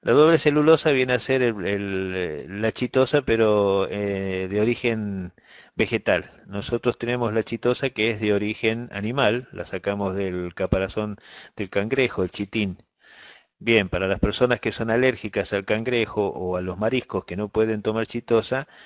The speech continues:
se sugiere la doble celulosa. Lamentablemente nosotros no la tenemos acá en la Argentina y son masticables. Bien, eh,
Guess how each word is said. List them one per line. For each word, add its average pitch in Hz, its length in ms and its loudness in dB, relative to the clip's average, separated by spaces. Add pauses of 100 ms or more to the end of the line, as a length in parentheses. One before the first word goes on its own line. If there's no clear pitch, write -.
(140)
se - 200 -4
sugiere 120 480 2
la 117 100 2
doble 113 320 4
celulosa. 95 560 -2
Lamentablemente 135 720 -2
nosotros 117 500 -2
no 113 180 0
la 98 160 0
tenemos 107 420 -4
acá 98 240 -4
en 98 80 -2
la 95 60 0
Argentina 85 580 -8
y 135 120 -6
son 165 220 2
masticables. 85 760 -4 (600)
Bien, 110 300 4 (340)
eh, 120 640 2